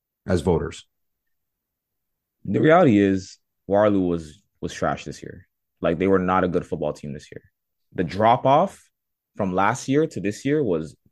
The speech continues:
Speaker 2: very bad. Their only win this year
Speaker 1: Trey
Speaker 2: was
Speaker 1: Ford
Speaker 2: against
Speaker 1: effect.
Speaker 2: Say that again?
Speaker 1: Trey Ford effect.
Speaker 2: The Trey Ford effect. Their only win this year was against the York Lions. That should say something about this program and where they are now.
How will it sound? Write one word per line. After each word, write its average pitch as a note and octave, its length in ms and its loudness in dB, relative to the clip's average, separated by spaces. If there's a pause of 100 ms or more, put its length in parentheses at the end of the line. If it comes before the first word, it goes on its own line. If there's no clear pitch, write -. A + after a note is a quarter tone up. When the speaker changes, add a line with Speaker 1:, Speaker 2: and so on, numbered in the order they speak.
(120)
Speaker 2:
very D#2 300 -6
bad. A#1+ 240 -6
Their E2+ 120 2
only C3 240 4
win C#3+ 180 4
this C3 200 -2
year A2+ 120 2
Speaker 1:
Trey G2 60 4
Speaker 2:
was E2 60 0
Speaker 1:
Ford F#2 160 6
Speaker 2:
against E2+ 260 -2
Speaker 1:
effect. - 760 -20
Speaker 2:
Say B2+ 100 2
that B2+ 60 2
again? D#3 300 0 (420)
Speaker 1:
Trey G2+ 140 4
Ford F#2 240 4
effect. D#2 340 -4 (180)
Speaker 2:
The - 60 -14
Trey A2 200 -2
Ford G#2 220 -4
effect. - 440 -12 (640)
Their - 220 4
only G3 220 8
win D#3+ 180 6
this D#3 200 2
year C3 100 4
was A2+ 120 4
against G#2 400 -2 (340)
the F#2 100 -2
York G2+ 240 2
Lions. C2+ 500 -10 (540)
That G#2 200 0
should G2+ 140 -4
say E2+ 180 -2
something D2 420 -10
about D#2+ 260 0
this E2 120 -8
program D2+ 460 -6
and D2+ 80 -6
where D#2+ 140 0
they D#2 140 -2
are D2 220 -6
now. - 240 -12